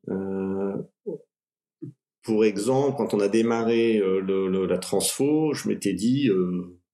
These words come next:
bêtement, euh, voilà, tiens, euh, la plupart des transfos, un training, c'est trois mois, donc on fait des sessions de training, du coaching, trois mois après, c'est réglé. Et du coup, on était parti sur des choses comme ça, et en fait,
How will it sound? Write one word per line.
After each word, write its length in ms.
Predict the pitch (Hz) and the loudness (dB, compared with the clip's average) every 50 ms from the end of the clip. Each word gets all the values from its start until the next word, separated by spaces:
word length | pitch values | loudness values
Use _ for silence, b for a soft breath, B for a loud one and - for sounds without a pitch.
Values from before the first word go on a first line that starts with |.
| _ - | _ -8
bêtement, 760 | 87 87 85 - 85 90 90 - 98 98 110 123 113 - - | -6 -6 -4 -2 -2 -2 -2 0 0 0 2 2 0 -2 -4
euh, 60 | 92 - | -6 -4
voilà, 380 | 90 92 98 104 117 113 104 - | -4 -4 -2 -2 -2 -2 -2 -2
tiens, 280 | - 107 107 110 113 107 | -2 -2 0 0 0 -2
euh, 60 | - - - - B B B B B B B _ | -4 -4 -8 -14 B B B B B B B _
la 60 | - 85 | -8 -2
plupart 140 | - 101 | 0 2
des 100 | 104 101 | 2 2
transfos, 560 | 98 - - 95 90 - - - 123 123 123 120 | 0 0 -2 0 0 0 0 0 0 2 2 0
un 60 | 101 | -2
training, 420 | - - 95 90 95 107 113 120 | -2 -2 -2 0 2 2 2 0
c'est 140 | 113 - 113 | 0 -2 -4
trois 200 | - - 92 87 | -4 -2 -2 0
mois, 240 | 85 90 104 113 110 | 0 2 0 2 2
donc 160 | 104 90 80 | 0 -2 -2
on 60 | 82 | -4
fait 140 | 80 - 98 | -2 -2 0
des 100 | 87 90 | 0 0
sessions 280 | 87 - - - 101 92 | 0 0 0 0 -2 -2
de 40 | |
training, 400 | 92 - - 85 82 95 104 113 | -2 -4 -6 -4 -4 -2 -2 -2
du 100 | 113 98 | -4 -4
coaching, 400 | - - 90 - - - 113 113 110 | -4 -6 -4 -2 -2 0 0 -2 -2
trois 160 | - - 92 | -2 -2 -2
mois 160 | 90 87 92 | 0 0 -2
après, 180 | - - 113 113 | 0 0 0 0
c'est 160 | - - - | 0 -2 -2
réglé. 320 | 82 85 85 87 110 131 - _ _ _ _ _ _ _ B B B B B B _ _ - - | -4 -4 -6 -6 -10 -14 -18 _ _ _ _ _ _ _ B B B B B B _ _ -14 -10
Et 60 | - - | -8 -8
du 80 | - | -4
coup, 120 | - - 113 | 0 0 0
on 40 | |
était 160 | 101 - - - | 0 0 -2 -4
parti 320 | - - - - - 123 | -4 -4 -4 -2 -2 0
sur 100 | - 98 | 0 0
des 80 | 85 87 | 0 0
choses 200 | - 95 - - | 0 -2 -2 -2
comme 160 | - 85 - | -2 -2 -2
ça, 220 | - - 139 139 | 0 0 2 2
et 60 | 113 | 0
en 80 | 92 87 | 0 -2
fait, 340 | - - 127 127 127 - | 0 0 0 0 0 -2